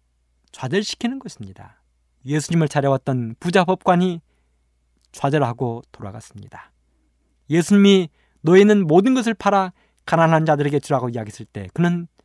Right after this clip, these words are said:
그것을 거부하고 돌아갔습니다. 좌절시키는 것입니다. 세 번째 단계는 부시험입니다. 첫 번째 단계, 두 번째 단계에 해당되지 않으면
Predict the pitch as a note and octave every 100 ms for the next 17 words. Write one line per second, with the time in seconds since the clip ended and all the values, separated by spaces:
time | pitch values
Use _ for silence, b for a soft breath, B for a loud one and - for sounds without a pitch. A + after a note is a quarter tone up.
0 | _ _ - F#3+ G#3 F#3+ - G#3 A3+ D3+
1 | - B2+ C3+ _ _ _ _ A2+ A2+ E3
2 | - D3 G2 - - _ _ _ _ _
3 | _ _ _ _ _ _ _ _ - C3
4 | C#3+ - - A2 G2+ F#2 - F#2 - -
5 | _ _ _ _ _ _ _ _ _ _
6 | - F3+ E3+ D#3 C#3+ C3+ C3+ B2+ A#2 A#2
7 | _ - A2+ - F#2+ F#2 F2+ - - _
8 | _ _ _ _ _ _ _ _ - E3
9 | F3 F3 E3+ D#3 D#3+ D#3 C#3 C3+ _ _
10 | _ _ _ - C#3+ C#3 C#3+ B2 B2 A#2
11 | A2+ A2 F#2+ G#2 _ _ _ _ - A3+
12 | G3+ F#3+ F3 F3 D3 F#3+ F3+